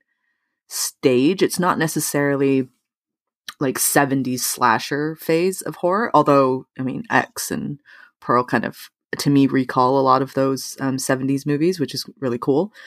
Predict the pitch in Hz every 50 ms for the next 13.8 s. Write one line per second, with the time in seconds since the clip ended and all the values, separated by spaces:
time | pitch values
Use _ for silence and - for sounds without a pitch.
0 | - - - _ - - 156 151 151 147 151 156 151 160 160 165 160 160 156 151
1 | 147 156 147 143 139 139 143 - - - _ - 143 135 131 127 131 - - 139
2 | 139 135 131 131 139 135 135 135 135 135 135 131 127 _ - - - - 123 131
3 | 131 - - - 139 143 147 147 156 160 - - - 139 135 139 - 156 156 -
4 | 190 - - 147 - - 151 143 - - - - - - 147 143 143 143 139 139
5 | 135 127 135 131 127 131 131 131 131 135 131 123 123 120 - _ _ _ _ _
6 | _ _ _ _ _ _ - - - 156 151 147 - - 165 156 151 143 147 143
7 | - - 139 135 135 131 135 135 135 - 123 131 131 131 127 123 131 - - -
8 | 135 127 135 127 135 135 131 131 127 131 131 131 - 147 135 123 - _ - -
9 | 131 131 - 131 - - 139 135 127 131 131 131 127 127 127 123 123 120 - 131
10 | 127 123 127 127 135 131 _ _ _ _ _ _ _ _ _ _ _ - - -
11 | - - _ _ _ _ _ - - - - - 170 165 156 156 147 147 - 147
12 | 143 160 151 147 143 135 131 131 135 135 127 131 117 - - _ - - 131 123
13 | - - 170 190 196 - - 139 139 135 131 131 131 131 120 -